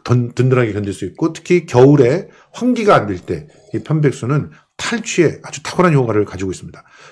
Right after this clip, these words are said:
여러분들 겨울이기 때문에 빨래 같은 거 잘 안 마를 때가 냄새 나고 그럴 때가 있잖아요. 편백수를 갖다가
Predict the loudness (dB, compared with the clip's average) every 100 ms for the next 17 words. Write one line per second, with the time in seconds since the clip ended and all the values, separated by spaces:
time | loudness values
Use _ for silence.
0 | _ 2 2 2 0 0 -4 -20 0 6
1 | 8 8 4 2 2 2 -2 -2 -2 -2
2 | -2 -4 -2 0 2 2 2 -2 -4 -2
3 | -6 -2 0 0 0 -2 -2 0 -2 -2
4 | 0 2 2 0 -4 -8 -10 -12 _ -6
5 | -4 -4 -8 -6 -6 -8 _ _ _ _
6 | _ -2 4 4 4 0 0 -2 -6